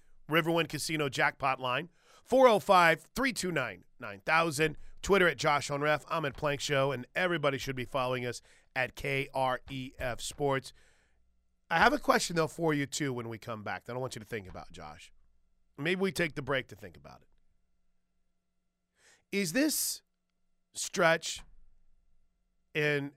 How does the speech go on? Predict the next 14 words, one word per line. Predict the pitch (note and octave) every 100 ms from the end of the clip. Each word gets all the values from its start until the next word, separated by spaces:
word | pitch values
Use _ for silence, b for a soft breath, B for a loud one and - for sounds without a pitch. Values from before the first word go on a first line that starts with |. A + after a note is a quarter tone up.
| -
and | C3+
how | B2+ D3 D3+
it | D3
looks | D3 D3+ D3 -
and |
the | B2+
optics | B2+ D3 - C#3+ C3 C3
of |
free | - D3 C#3
agency | C3+ B2+ B2 - B2+
in |
college | A#2+ B2+ B2 A2+
football, | - A2 - A#2
which, | A2+ G#2+ -